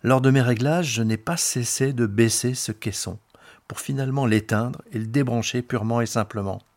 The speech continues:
Totalement inutile, sauf si vous produisez de la techno et encore, hein. Alors, les performances, réponse en fréquence quarante à vingt-deux mille hertz. C'est absolument imbattable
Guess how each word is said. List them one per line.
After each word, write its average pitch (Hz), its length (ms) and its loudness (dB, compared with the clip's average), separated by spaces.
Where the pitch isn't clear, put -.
Totalement 139 480 4
inutile, 110 640 -2
sauf 131 240 2
si - 140 0
vous 107 160 4
produisez 104 640 4
de 101 60 0
la 95 80 2
techno 117 680 2
et 98 200 0
encore, 101 600 0
hein. 110 140 -10
Alors, 117 180 2
les 151 120 6
performances, 143 880 0
réponse 147 460 0
en 127 80 0
fréquence 127 880 -4
quarante 123 640 2
à 113 120 0
vingt-deux 110 440 2
mille 107 200 0
hertz. - 480 -12
C'est 113 480 -2
absolument 110 680 0
imbattable 110 840 0